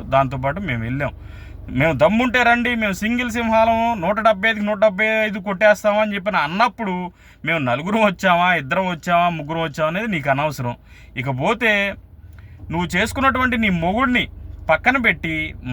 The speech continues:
మొగరాయుడు అనాలో లేదో ఇంకేమన్నా అనాలో, రోడ్లు అంబట అంటే దారి తప్పిన పందిలాగా రోడ్లు అంబట తిరుగుతూ నోటికి ఏదో వస్తే అది వాగుతున్నావు. అది కంట్రోల్లో పెట్టుకుంటే కనీసం ఈసారి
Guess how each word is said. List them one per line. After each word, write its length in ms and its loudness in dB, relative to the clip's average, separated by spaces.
మొగరాయుడు 680 4
అనాలో 320 -4
లేదో 180 -6
ఇంకేమన్నా 460 0
అనాలో, 280 2
రోడ్లు 360 0
అంబట 200 0
అంటే 160 -4
దారి 280 6
తప్పిన 260 -2
పందిలాగా 560 2
రోడ్లు 260 -2
అంబట 180 -4
తిరుగుతూ 340 -6
నోటికి 360 -2
ఏదో 140 -2
వస్తే 180 -2
అది 180 0
వాగుతున్నావు. 480 2
అది 100 -6
కంట్రోల్లో 440 -2
పెట్టుకుంటే 480 -2
కనీసం 460 2
ఈసారి 260 6